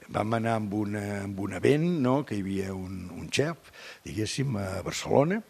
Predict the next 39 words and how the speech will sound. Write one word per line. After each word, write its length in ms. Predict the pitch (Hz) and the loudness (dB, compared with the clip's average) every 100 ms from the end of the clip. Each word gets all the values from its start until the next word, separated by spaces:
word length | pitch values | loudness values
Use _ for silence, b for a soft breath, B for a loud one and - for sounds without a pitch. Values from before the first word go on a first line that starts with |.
| B B B | B B B
a 120 | 71 | -8
la, 140 | 67 69 69 69 67 | -4 -2 -2 -2 0
a 40 | |
Illa 300 | 78 92 82 85 | 0 2 0 0
Diagonal, 480 | 71 85 131 190 214 B B B | 0 2 2 2 0 B B B
ara, 320 | - - 160 170 | -4 0 0 0
fa 380 | - 62 67 71 | -4 -2 -2 -4
no 140 | 69 | -4
gaire 300 | 67 67 71 | -4 -4 -4
temps, 380 | - 160 185 - - - - | 2 2 2 -2 -10 -20 -2
i, 720 | 123 120 117 113 110 110 107 107 | 2 4 6 6 6 6 4 2
escolta'm, 800 | - 110 92 - - 50 50 50 | 0 -2 2 2 2 -2 -4 -4
és 120 | 50 50 | -4 -4
dir, 120 | 50 | -2
uns, 460 | 50 50 - 98 - | -2 -2 -4 -4 -6
uns 220 | 110 101 110 | -6 -4 2
nyoquis 400 | 117 113 - 104 | 4 4 2 -2
que 80 | - | 0
va 120 | 110 | 2
fer 140 | 107 131 | 2 0
de 200 | - 110 123 120 | 4 8 8 6
calçot, 680 | 113 113 - 117 117 113 - | 2 0 2 4 4 4 0
un, 220 | 110 107 104 B B 147 | -2 -2 -4 B B 4
uns 200 | 135 107 | 4 2
bunyol 680 | 110 120 120 117 113 107 110 | 4 6 6 6 6 6 4
amb 200 | 107 101 | 4 0
calçot, 440 | 98 107 - 113 - B B B - | 2 2 4 2 0 B B B -2
que, 140 | 110 107 107 107 101 | 2 6 6 4 2
doncs, 240 | 104 92 | 2 2
van 160 | 101 98 | 0 0
ser 180 | 101 98 | -2 0
fantàstics, 600 | 117 90 113 - 104 90 | 0 4 2 2 -6 -8
no? 160 | 101 104 | -6 -2
Per 140 | 110 104 | -2 0
tant, 200 | 110 101 B B B | 0 -2 B B B
és 160 | 101 92 | -10 -4
dir, 180 | 104 104 | 0 0
els 200 | 113 - | -2 -6
xef, 500 | - 139 123 127 - | 2 4 4 2 -4